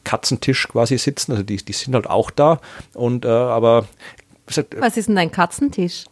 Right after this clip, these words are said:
Speaker 1: Ist da nicht immer der, ich, kennst du, wie heißt der Begriff?
Speaker 2: Kindertisch.
Speaker 1: Ich kenn Katzentisch.
Speaker 2: Ah,
Speaker 1: Weiß nicht,
Speaker 2: okay.
Speaker 1: vielleicht, <laughs> oder vielleicht ist es auch Quatsch.
Speaker 2: <laughs>
Speaker 1: Katzentisch, ich muss immer googeln.
Speaker 2: Katzen brauchen doch gar keinen
Speaker 1: <laughs>
Speaker 2: Tisch.
Speaker 1: Ja, vielleicht, äh, ich hab jetzt Quatsch erzählt, aber, ähm,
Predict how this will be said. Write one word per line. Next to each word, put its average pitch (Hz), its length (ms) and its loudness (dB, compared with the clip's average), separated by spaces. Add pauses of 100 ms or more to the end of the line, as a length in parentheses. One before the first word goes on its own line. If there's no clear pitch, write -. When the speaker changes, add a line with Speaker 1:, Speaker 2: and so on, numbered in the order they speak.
(100)
Speaker 1:
Ist - 120 -6
da 147 40 2
nicht 139 100 4
immer 131 120 4
der, 117 240 4
ich, - 140 -6 (100)
kennst - 220 -8
du, 104 180 -8
wie - 80 -14
heißt - 180 -6
der 135 60 -4
Begriff? 147 280 -6
Speaker 2:
Kindertisch. 190 640 2 (180)
Speaker 1:
Ich - 180 -10
kenn 135 160 -4
Katzentisch. - 680 -6 (480)
Speaker 2:
Ah, 247 160 0
Speaker 1:
Weiß 117 100 -2
nicht, 110 120 -2
Speaker 2:
okay. 220 300 -2
Speaker 1:
vielleicht, - 300 -4
<laughs> - 160 -4
oder 131 100 0
vielleicht - 240 2
ist 170 80 0
es - 40 0
auch - 120 -4
Quatsch. - 400 0 (340)
Speaker 2:
<laughs> - 340 -6
Speaker 1:
Katzentisch, - 540 -8
ich 170 80 -6
muss 175 140 2
immer 160 160 6
googeln. 131 340 2
Speaker 2:
Katzen 120 220 0
brauchen 277 340 0
doch 269 140 2
gar 247 140 0
keinen 233 300 0
Speaker 1:
<laughs> - 120 -8
Speaker 2:
Tisch. 247 560 -2
Speaker 1:
Ja, 196 180 6
vielleicht, 320 280 0
äh, 139 100 -2 (160)
ich 151 120 2
hab 143 140 2
jetzt 151 260 -4
Quatsch 156 300 0
erzählt, 123 480 -2 (340)
aber, 143 320 4
ähm, 123 300 0